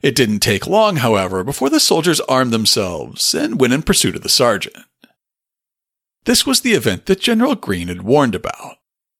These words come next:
and Lucan's letter described how Greene, along with the rest of the senior generals of the Continental Army,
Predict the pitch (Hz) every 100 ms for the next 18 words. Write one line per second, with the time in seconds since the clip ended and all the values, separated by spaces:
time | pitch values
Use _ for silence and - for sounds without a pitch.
0 | - 185 208 262 277 233 151 156 190 -
1 | 123 110 98 110 104 196 196 123 98 95
2 | 90 76 - - 160 190 262 320 - 143
3 | 147 - 190 156 165 135 117 147 135 107
4 | 98 131 120 107 98 98 107 175 156 107
5 | 87 78